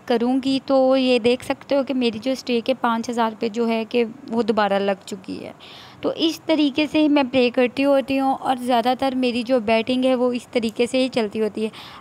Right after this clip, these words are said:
अगर यहाँ पे lost भी आ जाता तो मैं आपको लॉस recover करना भी बताती। अगर crash ऊपर तक चल जाए तो मतलब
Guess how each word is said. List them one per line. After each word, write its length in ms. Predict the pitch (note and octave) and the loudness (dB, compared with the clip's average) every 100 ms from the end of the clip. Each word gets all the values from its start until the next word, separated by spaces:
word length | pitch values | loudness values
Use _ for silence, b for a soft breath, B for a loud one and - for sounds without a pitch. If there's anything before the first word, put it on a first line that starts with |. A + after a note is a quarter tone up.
| - | -4
अगर 160 | B3 | 0
यहाँ 260 | D4 D4+ D4 | 2 4 2
पे 140 | C#4+ | 2
lost 380 | D#4 C4 B3+ - | 2 4 2 -2
भी 240 | B3 D4 E4 | 0 2 4
आ 140 | C#4+ | 2
जाता 320 | B3+ B3+ B3+ | 0 0 0
तो 100 | B3 | 0
मैं 120 | C4 | 2
आपको 300 | B3+ B3 - | 2 0 0
लॉस 380 | C4 B3+ A#3+ A#3 | 2 2 0 -2
recover 340 | B3+ A#3+ A3+ A3+ | -6 -4 -2 -2
करना 300 | A#3 A3+ A3+ | -2 -2 -2
भी 200 | A3+ A#3 | -2 -2
बताती। 500 | A#3 A#3+ A3+ A#3+ B3+ B B B - | 0 0 -2 -6 -10 B B B -6
अगर 220 | B3+ D4+ | -2 -2
crash 540 | D4 - C#4 D4 D#4 D4 | -4 -6 0 0 0 -4
ऊपर 240 | C4 D4 | -2 0
तक 140 | D4 D4+ | -2 -4
चल 200 | - C#4+ | -2 0
जाए 180 | C4 C4+ | 2 2
तो 160 | C#4+ C4+ | 0 -2
मतलब 560 | C4 B3+ C4 C#4 B3 | -4 -4 0 0 -2